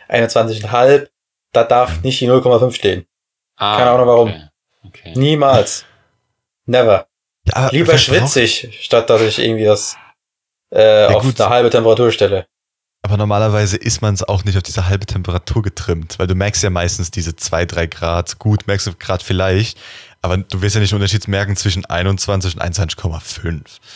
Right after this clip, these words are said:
Speaker 2: Normalerweise
Speaker 3: Mhm.
Speaker 2: merkst du das nicht. Vielleicht merkst du's, denkst du, du merkst es und vielleicht willst du's auch merken, aber ich glaub nicht, dass du das merkst. Aber gut, ähm, ist ja tatsächlich bei mir da mit der Lautstärke dann.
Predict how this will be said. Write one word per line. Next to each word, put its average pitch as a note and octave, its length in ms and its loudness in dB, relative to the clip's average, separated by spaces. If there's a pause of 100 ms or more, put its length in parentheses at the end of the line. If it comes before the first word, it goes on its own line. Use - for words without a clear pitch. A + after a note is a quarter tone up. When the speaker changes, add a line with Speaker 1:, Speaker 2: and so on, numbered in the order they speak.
(300)
Speaker 2:
Normalerweise D#2+ 680 -2
Speaker 3:
Mhm. D#2+ 80 -4
Speaker 2:
merkst D#2+ 240 -2
du - 40 -2
das D#2+ 220 -8
nicht. - 240 -14
Vielleicht F#2 500 -2
merkst G2 300 -2
du's, F2+ 220 -4
denkst A2+ 320 0
du, C3+ 140 0
du B2 200 0
merkst A#2 380 -2
es A#2+ 260 -6 (560)
und F2 80 -12
vielleicht E2 300 -4
willst A2+ 240 0
du's C3 100 -4
auch G2+ 180 -2
merken, G#2+ 460 -2
aber F2 140 0
ich E2 80 -6
glaub - 160 -12
nicht, F2 120 -12
dass D2 120 -8
du D2+ 80 -12
das - 160 -18
merkst. - 420 -18 (480)
Aber G#2+ 160 -2
gut, A2 280 -6 (500)
ähm, E2+ 260 -2
ist E2 80 -4
ja F2 60 0
tatsächlich E2 320 0
bei E2 80 0
mir E2 160 -2
da D#2+ 80 0
mit D#2+ 100 -4
der D#2 100 -6
Lautstärke D#2 520 -6
dann. D#2+ 260 -6